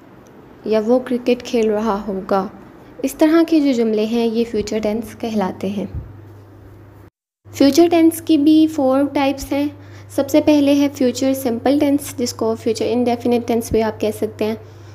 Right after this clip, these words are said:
तो future simple tense form करने के लिए आपने subject के बाद helping verb के तौर पर will लगाना होता है।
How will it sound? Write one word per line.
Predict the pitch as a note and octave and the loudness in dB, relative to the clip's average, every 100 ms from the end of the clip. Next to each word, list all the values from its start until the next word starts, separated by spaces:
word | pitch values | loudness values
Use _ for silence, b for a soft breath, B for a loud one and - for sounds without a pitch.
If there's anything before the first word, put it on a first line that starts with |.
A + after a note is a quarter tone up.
| B B B B - | B B B B -2
तो | |
future | B3 C#4+ D4+ F4 | 4 4 4 2
simple | E4+ D4 C4+ D4+ D#4 | 2 2 4 4 4
tense | E4+ C#4+ | 0 0
form | C4+ A#3 B3+ | -2 0 0
करने | B3 A#3 A3 | 0 0 -2
के | G#3+ | -2
लिए | G#3 G#3 - | -2 -2 -2
आपने | A3 A3 B3 A3+ A#3+ | -2 -2 0 -2 -2
subject | - A3 G#3+ B3 C4 - | -4 -4 0 0 0 -2
के | C4+ | 0
बाद | A3 F#3+ F#3+ G#3 - B B B B | 2 0 0 -4 -10 B B B B
helping | B3+ B3 C#4+ D4+ C#4 | 2 2 4 4 6
verb | A3+ G#3+ - | 4 2 0
के | A3+ | 0
तौर | G#3 G3+ | 0 0
पर | A#3 A#3+ F#3+ F3+ | 0 0 0 0
will | G3 A3 | 4 4
लगाना | G#3 F#3 F#3 F#3 | 4 0 -2 -4
होता | F#3 - | -6 -6
है। | E3+ | -8